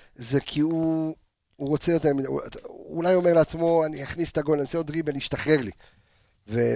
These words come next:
ויש שם לחץ מאשר, אה, להתחיל ולייצר מצבים לחברים, או שזה בעצם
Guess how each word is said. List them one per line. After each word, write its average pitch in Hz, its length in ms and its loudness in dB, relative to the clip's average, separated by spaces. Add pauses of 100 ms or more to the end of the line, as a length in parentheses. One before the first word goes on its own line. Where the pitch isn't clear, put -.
ויש 131 260 4
שם 151 140 0
לחץ - 600 0
מאשר, 120 420 -4
אה, 123 180 -4
להתחיל 127 420 -4
ולייצר 117 400 -2
מצבים 120 360 -6
לחברים, 117 540 -2
או 131 100 -2
שזה 117 300 -4
בעצם 120 340 -6